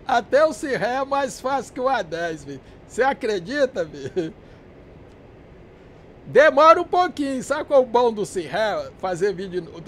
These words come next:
à noite. Ele demora a pegar. Demora a pegar, mas depois que pega, meu filho, não solta nem.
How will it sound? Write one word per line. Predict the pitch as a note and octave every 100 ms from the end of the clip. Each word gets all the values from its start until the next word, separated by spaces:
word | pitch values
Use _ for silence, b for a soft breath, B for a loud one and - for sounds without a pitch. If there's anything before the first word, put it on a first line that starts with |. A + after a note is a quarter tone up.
| -
à | B2 D#3
noite. | E3+ G3+ D#3+ - B B B E3
Ele | G#3
demora | G3 C#4 B3+ C4 C#4+
a |
pegar. | C#4+ D#4 D4 A3 G3 D3 B2+ - - - - - - - -
Demora | D3+ C4+ C4 A#3 B3 C4+
a |
pegar, | C#4 E4 C#4 B3+ A#3+
mas | A3 G#3
depois | A3+ A#3 B3+ D4 -
que | C4
pega, | D#3+ B3+ D4+ C4+
meu | A3+
filho, | G3 G3+
não | A#3 C4
solta | - C4+ C#4 C#4 C#4 C#4
nem. | C#4 C4+ C#4 C#4+ D4 D4 D4 D4